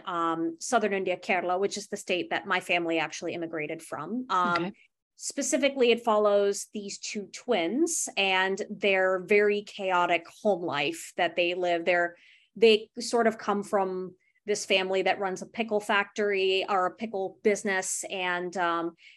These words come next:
Speaker 1: they, it's, it's hard to summarize this book, but essentially it's describing the tragedy that basically tore their lives apart. And the book is told non-linearly. So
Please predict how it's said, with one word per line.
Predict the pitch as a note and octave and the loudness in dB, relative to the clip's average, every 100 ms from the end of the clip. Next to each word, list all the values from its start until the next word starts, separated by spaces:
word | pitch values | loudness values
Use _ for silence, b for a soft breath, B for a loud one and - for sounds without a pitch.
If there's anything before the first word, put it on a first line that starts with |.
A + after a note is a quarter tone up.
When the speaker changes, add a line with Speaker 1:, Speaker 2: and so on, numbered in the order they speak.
| B | B
Speaker 1:
they, | F#3+ G#3 G#3 G3 F#3+ F#3 F#3 - _ B B B | -4 2 4 6 4 2 0 -10 _ B B B
it's, | B3 - | -6 -4
it's | C4 B3+ | -6 -4
hard | - - D#4+ F4+ B3+ | -8 4 6 6 4
to | B3 | -4
summarize | - - A3+ A#3 A3 G#3 G3+ | -6 -4 0 2 4 2 2
this | G3+ F#3+ | -2 -6
book, | - F#3+ G3+ | -2 -4 -2
but | G3+ | -6
essentially | F#3 - B3 B3+ A#3+ A3+ G#3+ G3+ G3 B B B B _ _ B3+ | -6 -8 -2 -2 -2 0 4 4 2 B B B B _ _ 0
it's | A#3+ A#3 - | 0 0 -8
describing | G3+ G#3 A3+ - A#3+ B3+ B3 A#3 | -8 -4 -4 2 4 6 4 4
the | A3 | 2
tragedy | A3+ - A3 F#3+ A3 G3+ F#3+ F#3+ | 0 -2 0 2 2 0 -2 0
that | F3+ F3 _ | 0 -2 _
basically | A#3 G3+ G3+ F#3 F#3+ | 2 2 0 -6 -6
tore | E3+ - F3+ | -6 -6 -6
their | E3+ D#3+ | -4 -6
lives | D3+ C#3+ G3+ | -6 -8 -10
apart. | F3+ - D#3+ - | -14 -6 -4 -4
And | G3 G3 | -6 -2
the | G3 | -4
book | - C4+ C4 - | 4 4 4 -4
is | A3+ | -6
told | - - G#3+ G#3 G#3 | -4 0 2 2 0
non-linearly. | G3 F#3 G3 G3 F#3 G3+ A#3 B3 C4+ C4 | 0 2 2 0 -2 -2 -2 -2 -2 -2
So | G#3 F3 | -2 -2